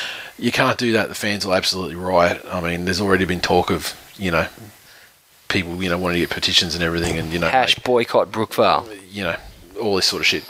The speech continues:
Speaker 1: But, um, the thing is, what if, what if you had an absolute legend, someone who could have been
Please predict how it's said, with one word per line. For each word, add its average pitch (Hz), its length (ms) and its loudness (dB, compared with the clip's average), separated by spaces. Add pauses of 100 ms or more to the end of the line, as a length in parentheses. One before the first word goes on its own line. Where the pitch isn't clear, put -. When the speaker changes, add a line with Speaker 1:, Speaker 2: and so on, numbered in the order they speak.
(460)
Speaker 1:
But, 110 200 6
um, 107 220 2 (2000)
the - 80 -6
thing 113 200 0
is, 98 140 -2
what 110 140 0
if, - 180 -4
what 104 160 -2
if 98 120 -2
you 92 80 -2
had 95 260 0 (240)
an 101 100 -4
absolute 107 380 -2
legend, 107 300 -2
someone 139 280 4
who 113 140 0
could 131 180 2
have 110 100 0
been 104 240 2